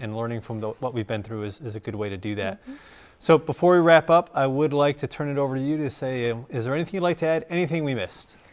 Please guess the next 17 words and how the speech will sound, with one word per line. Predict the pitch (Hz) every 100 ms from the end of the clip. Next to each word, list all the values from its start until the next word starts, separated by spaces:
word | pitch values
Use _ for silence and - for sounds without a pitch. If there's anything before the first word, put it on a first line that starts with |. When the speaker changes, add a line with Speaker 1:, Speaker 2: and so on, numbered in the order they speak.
| _ _
Speaker 2:
Well, | 214 220 214 -
I | - 240
would | 269
say, | - 240 202
I |
would | 202
like, | 214 196 _ _ _ _ _
if | 196
you | 208
remember | 214 208 240
anything, | 214 202 190 175 160 175
is | 175
that | 180 170 - -
you're | 202 196 -
always | 190 196 196 190
in | 185 180
a | 175 170 170